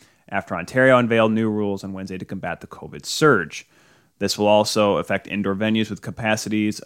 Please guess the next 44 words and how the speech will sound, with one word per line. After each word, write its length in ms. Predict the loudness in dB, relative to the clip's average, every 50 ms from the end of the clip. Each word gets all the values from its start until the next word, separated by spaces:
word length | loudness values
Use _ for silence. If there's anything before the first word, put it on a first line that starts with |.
| -18
for 280 | -16 -8 -6 -4 -4 -2
one 240 | 0 0 0 0 2
thousand 380 | 2 4 4 6 4 2 0
or 160 | -2 0 0
more 200 | 2 2 2 0
people 400 | 0 0 -2 -4 -4 -2 -4 -4
for 160 | -4 -4 -10 -10
fifty 300 | -10 -10 -10 -8 -8 -10
percent, 500 | -6 -6 -6 -6 -4 -6 -6 -6 -4 -6
which 200 | -8 -8 -6 -6
means 220 | -4 -4 -4 -4
also 440 | 0 4 4 4 4 4 2 0 2
the 240 | 0 0 -2 -2 -2
seventeen 600 | -4 2 4 4 4 4 2 -2 -2 -2 0 0
Ontario-based 760 | 0 -2 -2 -4 -2 0 0 0 0 0 -2 -4 -4 -6 -10 -12
O 160 | -10 -8 -8
H 180 | -8 -6 0 4
L 160 | 6 6 6
teams, 420 | 4 0 -6 -6 -6 -6 -6 -8
the 80 | -8 -8
Ontario 280 | -10 -8 -10 -10 -6 0
Hockey 320 | 2 2 2 2 0 -4
League 200 | -6 -4 -6 -8
teams, 260 | -8 -10 -10 -10 -10 _ _ _ _ _ _ _ _ _ _
will 80 | -4
be 180 | -2 0 0 0 -2
affected 480 | -6 -6 -4 -6 -6 -4 -6 -10 -10 -8 -6
as 240 | -6 -6 -6 -6
well. 380 | -2 0 0 0 0 -2 -6 _ _ -20 -20 -20 _ _
The 80 | -12 -10
Toronto 300 | -6 -2 -2 0 0 0
Maple 320 | 0 0 0 0 2 4 4
Leafs 180 | 4 4 2
put 140 | -2 -2 -2
out 160 | 0 0 0
a 40 | -2
statement 560 | -4 -6 -4 -2 -2 -2 -2 -2 -4 -6 -8
as 180 | -10 -12 -14 -10
well 240 | -2 2 2 2 2
from 280 | 2 -2 -4 -4 -4
M 160 | -6 -6 -4 -4
L 140 | -4 -4
S 140 | -6 -6 -6
C 380 | -6 -4 -2 -2 -2 -2 -4